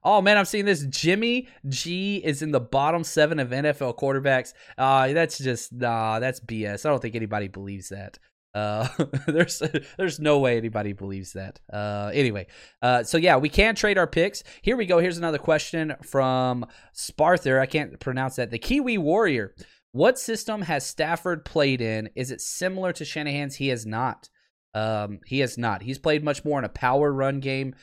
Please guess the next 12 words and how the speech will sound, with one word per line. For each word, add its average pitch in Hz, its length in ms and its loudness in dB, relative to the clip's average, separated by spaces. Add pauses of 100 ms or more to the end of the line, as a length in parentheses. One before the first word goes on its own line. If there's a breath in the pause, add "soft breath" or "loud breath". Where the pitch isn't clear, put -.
(160 loud breath)
vertical 135 540 0
passing 127 480 -2
set, 131 260 -2
even 135 300 -4
with 123 260 -2
all 127 240 2
of 123 80 -4
his 113 160 -6
different 127 500 -4 (360 soft breath)
coordinators 127 520 0
and 101 120 -8
whatever. 113 500 -2